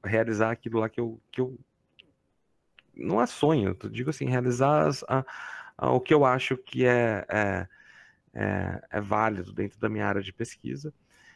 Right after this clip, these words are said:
é, de exercer a, a minha profissão de professor. Eu acho que eu vi, eu vi nessa, nesse canal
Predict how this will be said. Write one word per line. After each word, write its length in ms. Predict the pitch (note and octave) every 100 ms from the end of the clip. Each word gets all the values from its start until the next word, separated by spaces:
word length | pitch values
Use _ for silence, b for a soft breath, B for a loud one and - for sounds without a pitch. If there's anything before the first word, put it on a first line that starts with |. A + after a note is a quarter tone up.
| b -
é, 260 | G2 F#2+ -
de 120 | A2+
exercer 640 | B2 C#3 B2 - B2+ C3+ A#2+
a, 600 | - G2+ G2 F2+ - - _ _ -
a 100 | F#2
minha 140 | G#2
profissão 320 | - G#2+ -
de 60 | G#2+
professor. 600 | - - G#2 - A#2 B2+ _
Eu 100 | -
acho 240 | G2 F#2+ -
que 360 | _ G2+ G2 E2+
eu 160 | E2+
vi, 540 | F#2 G2 A2 - A2 G#2+
eu 80 | F#2+
vi 80 | F#2
nessa, 440 | G#2+ A2+ G#2 F#2 -
nesse 280 | F#2+ F#2+ -
canal 640 | - G#2 F#2+ F#2+ F#2+ F2+